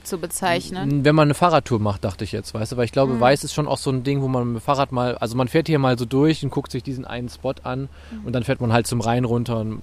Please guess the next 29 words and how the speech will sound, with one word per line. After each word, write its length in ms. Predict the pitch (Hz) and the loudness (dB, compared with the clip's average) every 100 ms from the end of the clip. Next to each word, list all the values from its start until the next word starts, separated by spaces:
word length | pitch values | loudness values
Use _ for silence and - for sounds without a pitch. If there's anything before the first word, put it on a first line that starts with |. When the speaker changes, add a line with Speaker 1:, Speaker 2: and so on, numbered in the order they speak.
| - | -8
Speaker 2:
genießt 280 | 110 120 - | -4 -4 -4
es 100 | - | -6
da. 140 | 113 | -2
Also 200 | 110 110 | -2 0
hier 100 | 123 | -2
gibt's 140 | 127 - | -4 -4
diesen 280 | 135 127 117 | -2 -2 2
weißer, 480 | 120 135 135 127 - - - - | 2 2 2 2 -2 -16 -20 0
weißer, 500 | 120 143 - 135 117 | 4 4 4 4 4
äh, 120 | - | 4
Rheinbogen 600 | 110 110 131 156 160 156 151 | 2 4 4 4 4 2 2
auch, 280 | 143 180 - | 2 2 0
der 160 | 131 | 0
auch 60 | 123 | 0
sehr 160 | 131 117 | 0 0
grün 280 | 127 165 | 0 0
sein 200 | 165 160 | 0 -2
soll. 320 | 147 151 165 175 - - | 0 0 0 -4 -14 -8
Den 80 | 117 | -6
gucken 200 | 147 139 | -2 0
wir 40 | |
uns 100 | 127 | 0
wahrscheinlich 340 | 120 123 120 - | -2 -2 -4 0
gleich 220 | 123 113 | 0 0
noch 140 | 107 | -2
an, 140 | 113 151 | -2 -2
auf 120 | 156 | -2
jeden 140 | 151 | -4
Fall. 260 | - 143 | -2 -2